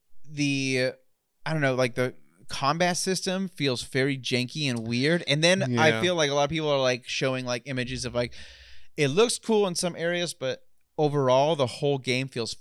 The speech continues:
Speaker 1: very empty, almost like, you know, like
Speaker 2: Yep.
Speaker 1: Pokemon.
Speaker 2: Yep.
Speaker 1: So
Speaker 2: I heard the parkour system's cool. I heard, like, like, movement's rad.
Speaker 1: I mean, dude, there's
Speaker 2: That's
Speaker 1: times
Speaker 2: about
Speaker 1: where
Speaker 2: it.
Speaker 1: people are doing some fights, and I'm like, "This looks fucking sick."
Speaker 2: Yeah, yeah.
Speaker 1: So, but they say it's more so, like, again,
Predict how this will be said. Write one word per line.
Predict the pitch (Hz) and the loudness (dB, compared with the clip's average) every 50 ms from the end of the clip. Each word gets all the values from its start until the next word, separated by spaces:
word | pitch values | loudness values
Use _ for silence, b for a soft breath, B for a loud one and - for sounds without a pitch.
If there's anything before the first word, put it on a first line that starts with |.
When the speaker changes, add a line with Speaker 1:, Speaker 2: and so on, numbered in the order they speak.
| - | -2
Speaker 1:
very | - 127 123 120 120 | 0 2 2 2 2
empty, | 117 117 113 123 120 - | 0 -2 -4 -6 -8 -8
almost | - 151 143 131 - | -6 -4 -4 -2 -2
like, | 127 123 117 104 | -2 -2 -4 -4
you | 113 135 | -4 -2
know, | 120 117 | 0 2
like | 113 110 113 - - | 2 0 0 0 2
Speaker 2:
Yep. | 123 117 113 110 107 | 4 4 4 4 2
Speaker 1:
Pokemon. | 107 95 92 107 110 - | 0 -4 -6 -10 -6 -2
Speaker 2:
Yep. | 117 110 104 98 - - - - 117 113 | 0 0 0 0 -2 -6 -12 -12 -12 -10
Speaker 1:
So | - - 120 113 110 107 110 - _ _ - | -6 -2 -2 -2 -2 -2 -6 -10 _ _ -2
Speaker 2:
I | 110 123 | 2 4
heard | 139 156 | 4 6
the | 151 147 | 4 6
parkour | - 156 135 - - 143 127 | 6 6 6 6 6 4 4
system's | - 123 - 117 110 - | 2 0 -2 -4 -4 -2
cool. | - 117 113 117 - | 0 0 0 0 0
I | - 110 | -2 0
heard, | 107 127 139 123 | 2 2 4 2
like, | 123 104 101 101 - _ - | 2 -2 -4 -10 -20 _ -8
like, | 110 117 113 101 | -6 -4 -2 0
movement's | 110 123 127 120 123 113 - | 2 2 2 2 2 0 0
rad. | 113 110 110 110 113 113 - B B B B B B B B B B - | 2 2 4 4 2 0 -6 B B B B B B B B B B -2
Speaker 1:
I | - | 2
mean, | 226 269 254 | 2 2 2
dude, | 180 233 269 240 156 | 2 2 0 2 2
there's | 190 226 254 - | 2 2 2 2
Speaker 2:
That's | - 131 | 0 0
Speaker 1:
times | - 247 | 2 4
Speaker 2:
about | - 127 123 | 6 6 6
Speaker 1:
where | 123 | 6
Speaker 2:
it. | - | 6
Speaker 1:
people | 202 202 208 | 6 4 4
are | 196 | 2
doing | 170 151 175 175 165 143 | 2 0 0 0 0 -2
some | - - 165 165 | -2 -2 -2 -2
fights, | 170 - 147 156 196 190 - | -2 -2 0 0 0 0 -2
and | 190 | -2
I'm | 165 | -2
like, | 151 143 123 | -2 -2 0
"This | - 180 226 - | 0 0 0 -2
looks | - 359 381 - - - | -2 -4 -6 -6 -6 -8
fucking | - - - 185 247 - 302 285 254 | -6 -4 -2 -2 -2 -2 -6 -8 -6
sick." | - - - - 170 226 - - | -6 -6 -4 -4 -2 -2 -2 0
Speaker 2:
Yeah, | - 175 202 | 2 4 4
yeah. | 190 190 165 107 90 - - - | 6 4 4 2 -2 -6 -16 -16
Speaker 1:
So, | - - 147 135 131 123 | -4 2 4 4 6 4
but | 127 131 156 156 | 4 2 2 2
they | 175 175 | 2 2
say | 165 - 196 190 190 180 | 2 4 4 4 4 4
it's | 160 135 - | 2 0 0
more | 165 156 156 | 0 0 0
so, | 156 - 170 | 0 0 0
like, | 151 139 131 127 117 - - - - _ _ | 0 2 0 0 -2 -6 -16 -20 -20 _ _
again, | - 131 120 143 139 123 113 110 113 | -6 -2 2 4 4 4 4 0 -4